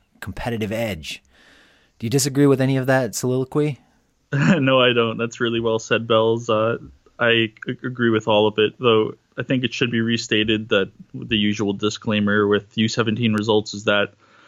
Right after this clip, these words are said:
Speaker 2: they don't matter all too much in the grand scheme of things. The U fifteen team that, I mean, the two thousand fifteen team that o-, uh, also only managed one point in the group stage of the World Cup produced the two best American players in the world right now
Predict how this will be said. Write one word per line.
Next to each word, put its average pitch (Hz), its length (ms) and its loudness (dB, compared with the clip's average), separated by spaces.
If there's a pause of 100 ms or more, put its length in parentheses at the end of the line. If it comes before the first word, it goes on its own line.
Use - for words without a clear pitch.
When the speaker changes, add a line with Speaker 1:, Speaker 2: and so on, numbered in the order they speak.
(200)
Speaker 2:
they 120 100 2
don't 117 220 4
matter 104 320 2
all 110 160 -2
too 120 120 -10
much 113 240 -2
in 120 60 -4
the 117 80 -2
grand 120 300 -2
scheme 127 240 -4
of 123 100 -6
things. 143 460 -2
The 92 280 -6 (320)
U 113 140 0
fifteen 107 720 0 (300)
team 107 380 2
that, 107 220 2
I 107 100 2
mean, 107 160 0
the 104 140 2
two 120 160 -4
thousand 113 300 0
fifteen 113 420 -4
team 107 300 -2
that 101 260 -2 (100)
o-, 113 220 0 (200)
uh, 104 140 2
also 110 400 0
only 110 160 -4
managed 110 500 -4
one 104 220 -4
point 113 340 -4
in 113 120 -4
the 113 160 -2
group 117 240 -4
stage 120 320 2
of 120 80 -4
the 127 80 0
World 123 240 0
Cup 127 180 -2
produced 107 520 -4 (580)
the 107 100 -2
two - 160 -2
best 110 260 0
American 107 380 2
players 107 320 0
in 107 60 0
the 95 80 -2
world 127 300 2
right 156 180 2
now 160 320 -4